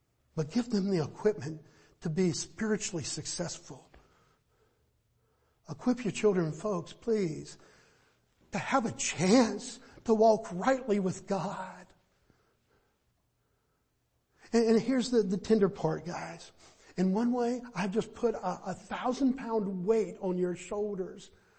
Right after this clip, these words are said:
and I don't mean to do that. At the same time, it is that serious. And I don't know how to walk that fine line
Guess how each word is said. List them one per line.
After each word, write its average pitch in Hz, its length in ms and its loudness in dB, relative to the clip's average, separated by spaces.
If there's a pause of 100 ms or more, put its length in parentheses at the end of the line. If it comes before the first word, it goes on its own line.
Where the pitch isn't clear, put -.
(560)
and 190 100 -4
I 180 100 -4
don't 202 240 -2
mean 175 180 2
to 175 100 0
do 156 260 -2
that. - 360 -10 (1200)
At 170 60 -8
the 202 80 0
same 220 240 2
time, 208 460 -4 (160)
it 254 160 4
is 254 460 4
that 196 180 2
serious. 185 760 -2 (220)
And 214 100 4
I 294 60 10
don't 339 160 8
know 262 60 6
how 302 80 8
to 302 100 10
walk 277 440 12
that - 260 4
fine 240 300 2
line 226 420 4